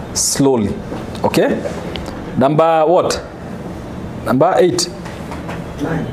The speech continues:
Speaker 1: Eight or nine. Okay? Learn from your first jobs. First jobs. Learn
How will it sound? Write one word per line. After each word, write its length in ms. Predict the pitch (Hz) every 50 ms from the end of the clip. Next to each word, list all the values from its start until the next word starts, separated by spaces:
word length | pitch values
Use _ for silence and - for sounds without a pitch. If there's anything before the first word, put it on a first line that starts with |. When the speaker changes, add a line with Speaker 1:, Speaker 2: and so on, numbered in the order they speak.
| - - -
Speaker 1:
Eight 260 | 160 160 165 165 -
or 80 | 160
nine. 380 | 151 165 190 175 131 104 - - - - - - - - - - 185 - - - - - - - - - -
Okay? 360 | - - - 170 226 - - - - - - - - - -
Learn 640 | 131 131 156 196 226 240 247 247 254 240 220 240 214
from 320 | - - 165 180 180 175
your 140 | 175 175 156
first 480 | 165 - - 196 196 185 - - 127 110
jobs. 580 | 104 143 143 123 95 85 - - - - - - - - - - - - - - - - - -
First 420 | - - - 165 165 - - - 107
jobs. 380 | 101 123 117 117 - - -
Learn 440 | 110 113 123 151 170 151 117 98 -